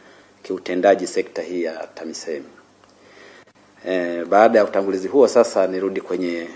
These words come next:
utekelezaji wa ilani ya Chama cha Mapinduzi, chama tawala. Kuna maeneo kadhaa ambayo tulitakiwa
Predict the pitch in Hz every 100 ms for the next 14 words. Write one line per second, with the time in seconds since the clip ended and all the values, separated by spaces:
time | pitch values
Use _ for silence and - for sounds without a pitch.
0 | - - - - 92 87 107 101 101 98
1 | 92 90 87 85 90 _ - 95 92 90
2 | 90 - - 85 - 95 82 - 85 -
3 | 80 98 135 135 147 160 - _ _ _
4 | - - 92 92 - 82 87 120 143 143
5 | - - - - - - 110 110 107 110
6 | 110 135 110 - 101 123 113 104 98 -
7 | 101 101 110 101 98 98 95 92 - 101